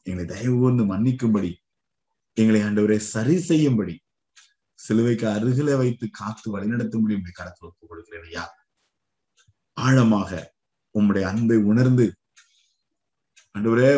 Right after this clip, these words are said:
உம்மிலே நிலைத்திருந்து உமக்கு கனி கொடுக்கிற அந்த பாக்கியத்தை கர்த்தர் ஒவ்வொருவருக்கு அருளி செய்யும்படி உம்முடைய சமூகத்துல தாழ்த்தி ஒப்பு கொடுக்கிறோம். இந்த நாளிலும் இந்த ஜெப வேளையில கலந்து கொண்டிருக்கிற ஒவ்வொரு பிள்ளைகளுக்காக நன்றி செலுத்துகிறேன். ஒவ்வொருவருக்கும், ஆண்டவரே, அப்படிப்பட்ட அற்புதமான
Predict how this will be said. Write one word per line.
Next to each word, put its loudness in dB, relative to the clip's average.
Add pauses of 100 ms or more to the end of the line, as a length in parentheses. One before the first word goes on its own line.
உம்மிலே 2
நிலைத்திருந்து -2 (100)
உமக்கு -6 (120)
கனி 0
கொடுக்கிற 4
அந்த -4 (100)
பாக்கியத்தை -6 (720)
கர்த்தர் -6
ஒவ்வொருவருக்கு 0
அருளி 2
செய்யும்படி -6 (520)
உம்முடைய -8
சமூகத்துல -8 (140)
தாழ்த்தி -14
ஒப்பு -20
கொடுக்கிறோம். -10
இந்த -8
நாளிலும் -4 (340)
இந்த -6
ஜெப 6
வேளையில 4 (100)
கலந்து 0
கொண்டிருக்கிற 0 (100)
ஒவ்வொரு 0 (120)
பிள்ளைகளுக்காக -4
நன்றி -16
செலுத்துகிறேன். -18 (280)
ஒவ்வொருவருக்கும், 2
ஆண்டவரே, -2
அப்படிப்பட்ட -4 (420)
அற்புதமான 2